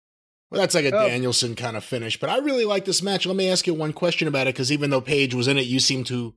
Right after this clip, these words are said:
Speaker 1: at least have enjoyed it a little bit. Did you have any issue with the length of the match?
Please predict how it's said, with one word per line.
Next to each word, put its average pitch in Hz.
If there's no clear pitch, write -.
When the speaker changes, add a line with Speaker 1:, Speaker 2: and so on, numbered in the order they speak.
Speaker 1:
at 110
least 127
have 120
enjoyed 131
it 123
a 120
little 120
bit. 120
Did 165
you 226
have 220
any 220
issue 214
with 196
the 175
length 175
of 156
the 123
match? 92